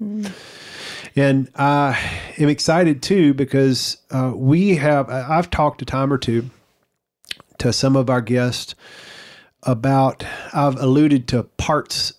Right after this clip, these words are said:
Speaker 2: work and
Speaker 1: Mm-hmm.
Speaker 2: parts of self. I think I did it one time when I was talking interpersonally about a part of me. Uh,
Speaker 1: Mm-hmm.
Speaker 2: and then, uh, someone asked one time, "W-, what's that come from?" And
Speaker 1: Mm-hmm.
Speaker 2: I,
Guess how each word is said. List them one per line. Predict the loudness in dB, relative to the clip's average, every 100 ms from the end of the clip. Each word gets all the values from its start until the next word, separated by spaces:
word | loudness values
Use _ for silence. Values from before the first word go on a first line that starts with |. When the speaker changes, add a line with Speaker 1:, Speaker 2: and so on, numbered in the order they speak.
| -4
Speaker 2:
work | -4 -4 -10 -8
and | -6 -4
Speaker 1:
Mm-hmm. | -2 0
Speaker 2:
parts | 0 0 -2
of | -2
self. | 0 2 2
I |
think | 2 2
I |
did | 2 4
it |
one | 4 2
time | 0 0
when | 2 2
I |
was | 0 -2
talking | -2 -2 0 0 2
interpersonally | 0 0 0 0 0 -2 -2
about | -2 -2
a | -4
part | -6 -2 -2 -2
of | 0
me. | 2 2 0 -4 -14 _ -8
Uh, |
Speaker 1:
Mm-hmm. | -4 -2 0
Speaker 2:
and | 0 0 -2 -12 -20 -12 0
then, | 2 2 2 0 -6
uh, | -6 -4 -6 -8 _ _
someone | -8 0 2 2 2 2
asked | 2 -2 -4 -4
one | -4
time, | -4 -2 0 2 0 0
"W-, | 2 0 0
what's | -2 0 0
that | -2
come | 0 -2
from?" | -4 -10 -10 -16 _ -6
And | -2 0 -2 -4
Speaker 1:
Mm-hmm. | -10 -18 -20 -10 -2
Speaker 2:
I, | 0